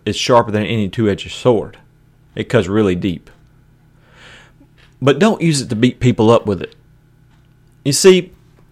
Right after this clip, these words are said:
I'm a sinner, you're a sinner. Won't you be a sinner too? Be a sinner. No, that's the, the, the old Doctor Pepper, Doctor Pepper commercial. But you too are a sinner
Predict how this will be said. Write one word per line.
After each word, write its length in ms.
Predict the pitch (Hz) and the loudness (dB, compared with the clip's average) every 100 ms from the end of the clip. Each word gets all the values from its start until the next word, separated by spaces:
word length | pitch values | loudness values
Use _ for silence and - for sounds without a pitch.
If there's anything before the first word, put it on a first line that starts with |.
| _ _ _ _ - | _ _ _ _ 2
I'm 240 | 160 196 | 2 4
a 60 | 185 | 0
sinner, 540 | - 175 165 160 156 - - _ _ - | 0 0 0 -4 -8 -14 -20 _ _ -6
you're 260 | 131 123 | 0 0
a 60 | 101 | 0
sinner. 440 | - 101 87 - - _ _ _ _ _ _ _ _ - | -2 -6 -6 -10 -16 _ _ _ _ _ _ _ _ -8
Won't 340 | 123 139 - | -4 -4 -6
you 80 | 147 | -6
be 320 | 135 127 120 | 0 0 0
a 60 | 117 | -4
sinner 480 | - 101 98 90 90 | -2 -2 -2 -4 -4
too? 360 | 117 110 110 - | -2 -2 -4 -10
Be 240 | 117 110 101 | -6 -4 -4
a 80 | - | -4
sinner. 400 | - 98 98 104 | -4 -4 -4 -4
No, 200 | 104 101 | -2 0
that's 180 | 107 | 0
the, 100 | - | -2
the, 260 | 98 95 87 | -4 -2 -2
the 140 | 107 101 | 0 2
old 220 | 98 101 | 2 2
Doctor 200 | 101 - | 0 -2
Pepper, 380 | 104 85 87 - - 80 | -4 -4 -6 -14 -18 -2
Doctor 260 | 107 101 | -2 -2
Pepper 260 | 85 104 - | -4 -4 -4
commercial. 380 | - 92 - - - - - - - - | -6 -8 -8 -16 -20 -20 -20 -20 -20 -4
But 320 | 117 110 - - - _ _ - | 2 2 2 -14 -20 _ _ -8
you 240 | 147 208 | 0 0
too 360 | 202 - 185 160 | 0 4 4 6
are 180 | 131 127 | 4 2
a 80 | 120 | 0
sinner 580 | - - 123 90 101 | -2 0 0 -2 -8